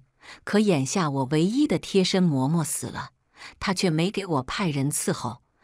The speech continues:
他们又都拿不准主意。可是见我今日错字连篇，被夫子好一通打手板；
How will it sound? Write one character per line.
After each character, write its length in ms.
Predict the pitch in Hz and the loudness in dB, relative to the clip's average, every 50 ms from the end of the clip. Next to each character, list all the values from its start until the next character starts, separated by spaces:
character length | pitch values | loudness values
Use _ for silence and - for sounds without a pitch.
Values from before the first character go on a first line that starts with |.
| - - - - - | -20 -20 -20 -12 -6
他 140 | - 208 | -2 -2
们 120 | 196 240 240 | -2 0 0
又 160 | 269 269 240 | 2 2 2
都 180 | - - 247 254 | 2 0 -2 0
拿 220 | 190 165 135 156 | 0 0 0 0
不 140 | 175 - 220 | -2 -2 -4
准 240 | - - 135 113 113 | -4 -2 -4 -6 -6
主 260 | - - 123 117 127 | -6 -6 -4 -4 -4
意。 260 | 139 170 185 135 - _ _ _ _ _ _ _ _ _ _ _ _ _ _ | -2 -2 -2 -4 -6 _ _ _ _ _ _ _ _ _ _ _ _ _ _
可 160 | - - 190 170 | -4 0 2 2
是 280 | - - 185 165 139 - - - - - | 2 2 0 0 0 -2 -6 -20 -12 -4
见 240 | - 220 196 170 | 2 4 4 4
我 120 | 151 139 135 | 4 2 0
今 280 | - - 196 196 208 | 0 2 4 4 4
日 180 | 202 202 185 156 | 4 4 2 2
错 280 | - - - 214 180 147 | 0 -2 -2 -2 -2 0
字 140 | - 160 | 0 -2
连 280 | 139 123 135 123 131 160 | -2 -2 -2 -2 -2 -2
篇， 360 | 165 - 208 190 180 185 185 _ _ _ - - - - - | -2 0 0 0 0 0 -4 _ _ _ -20 -20 -20 -8 0
被 160 | - 202 175 | 2 2 2
夫 280 | 170 - - 233 233 233 | 2 0 0 0 0 0
子 160 | - - 170 | 0 0 -2
好 280 | - - 156 127 117 | -2 -2 -2 -2 -2
一 160 | 123 135 156 170 | 0 0 0 0
通 260 | - - 220 165 143 | 0 0 0 0 0
打 240 | - - - 110 123 | 0 -2 -4 -4 -4
手 200 | - - 156 147 | -2 -2 -2 -2
板； 320 | - 139 - - - - | -2 -4 -6 -6 -8 -14